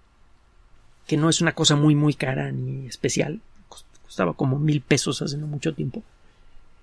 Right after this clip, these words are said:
este, o su receptor G P S y un poco de software gratuito para su computadora, y se espera usted diez años, usted puede ver cómo se mueven los continentes. Verlo en primera persona.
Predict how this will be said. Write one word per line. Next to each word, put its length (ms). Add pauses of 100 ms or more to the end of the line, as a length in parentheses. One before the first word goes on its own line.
(120)
este, 640 (220)
o 100
su 220
receptor 480
G 140
P 160
S 160
y 100
un 100
poco 300
de 100
software 540
gratuito 600
para 180
su 120
computadora, 760 (520)
y 100
se 100
espera 260
usted 240
diez 300
años, 360
usted 240
puede 300
ver 260 (280)
cómo 240
se 120
mueven 340
los 120
continentes. 720 (1300)
Verlo 460 (120)
en 160
primera 380
persona. 500